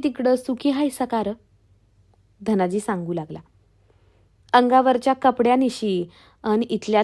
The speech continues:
थोड्याफार गडबडीनं आम्ही गेलो खरं, पण सरकारी तजवीज होण्यास विलंब झाला. कसं बसं तिथं घाटातून वर पोहोचलो. आम्हाला बघताच गावात भिकारी आल्यानंतर आपण जसं पाहायचो, तशा आमच्यावर सगळ्यांनी नजरा टाकल्या.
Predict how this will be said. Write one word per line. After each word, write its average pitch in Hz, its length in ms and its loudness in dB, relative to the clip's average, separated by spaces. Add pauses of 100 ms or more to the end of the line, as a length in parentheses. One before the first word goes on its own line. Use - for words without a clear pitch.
थोड्याफार 220 520 2
गडबडीनं 208 600 2
आम्ही 196 280 -2
गेलो 196 380 2
खरं, 226 380 0 (400)
पण 202 120 -4
सरकारी 202 560 0 (100)
तजवीज 208 460 0
होण्यास 214 360 -4
विलंब 220 400 -2
झाला. 165 300 -8 (880)
कसं 269 280 2
बसं 247 440 0
तिथं 240 340 -4
घाटातून 214 560 -2
वर 208 180 2
पोहोचलो. 180 460 -6 (1000)
आम्हाला 220 400 0
बघताच 214 680 -2
गावात 214 260 2
भिकारी 226 460 0
आल्यानंतर 262 560 0
आपण 220 280 0
जसं 208 260 -4
पाहायचो, 208 540 -2 (440)
तशा 285 300 2
आमच्यावर 247 440 0
सगळ्यांनी 220 460 -4
नजरा 180 380 -6
टाकल्या. 180 360 -16